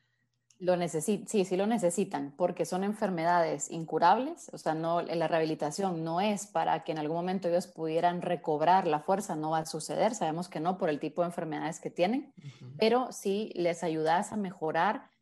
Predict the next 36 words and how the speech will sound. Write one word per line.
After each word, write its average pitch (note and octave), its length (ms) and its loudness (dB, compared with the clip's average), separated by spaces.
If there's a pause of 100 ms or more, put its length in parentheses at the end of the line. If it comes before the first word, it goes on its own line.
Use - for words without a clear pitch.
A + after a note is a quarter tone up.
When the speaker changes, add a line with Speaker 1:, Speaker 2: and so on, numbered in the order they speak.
(140)
Speaker 1:
en F3 140 -6
el E3+ 80 -4
sentido F3 500 0
de, E3 400 2 (180)
eh, D#3 400 -4
por D#3 120 -2
el D3+ 100 0
hecho F3 220 2
de G#3 60 0
estar F#3+ 280 0
de G3 100 -2
pie, A3+ 380 0 (380)
sus F#3+ 180 -4
pulmones F3 540 0
se E3+ 80 -4
expanden F#3+ 920 0
y E3 80 -4
entonces E3 460 0
empiezan E3+ 500 -2
a E3+ 380 -2
eliminar D#3+ 500 -2
ciertos F#3 340 -4
problemas F3 520 -2
que F3 100 -4
suelen E3+ 300 -2
tener E3 260 -4
por G3 100 0
estar D#3+ 300 -2
todo E3 140 0
el D#3+ 100 0
día E3+ 180 0
en F#3 100 -2
silla D3+ 240 0
de D3 40 0
ruedas E3 320 2
sentados. D3+ 720 0